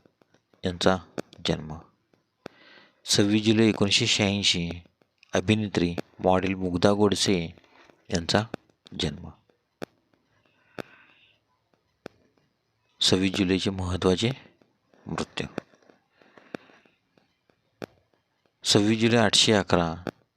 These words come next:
बायझेंटाईन सम्राट निसेफोरस यांचे जन-, निधन. सव्वीस जुलै तेराशे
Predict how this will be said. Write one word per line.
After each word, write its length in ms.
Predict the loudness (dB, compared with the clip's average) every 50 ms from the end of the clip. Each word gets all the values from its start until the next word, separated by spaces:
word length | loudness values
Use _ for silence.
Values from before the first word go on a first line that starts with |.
| _ _ _
बायझेंटाईन 840 | -2 2 4 4 4 2 0 -2 -2 -2 -2 0 0 0 0 -2 -4 0 2
सम्राट 500 | 2 2 2 2 0 0 -2 -4 -6 -14 -20 _ _ _ _ _ _ _ _ _ _ _ -20 -20 _ _ _ _ _ -6
निसेफोरस 1400 | -2 0 0 0 0 0 0 0 0 2 4 4 4 2 0 -4 2 4 4 6 6 4 4 2 0 -6 -8 -10 -14 _ _ _ -4
यांचे 540 | -2 -2 -2 0 0 0 2 0 0 -2 -8 -12 -12 _ _ _ _ _ _ _ -4
जन-, 260 | -2 -2 -2 0 -2
निधन. 240 | -2 -2 -2 -2 -4 -6 -8 -16 _ _ _ _ _ _ _ -20 -20 -20 -20 -20 -20 -16 -16 -16 -16 -16 -20 _ _ _ _ _ _ _ _ _ _ _ _
सव्वीस 360 | -4 0 2 2 2 2 0 2
जुलै 260 | 2 2 4 4 4 4
तेराशे 360 | 4 4 4 4 2 0 -2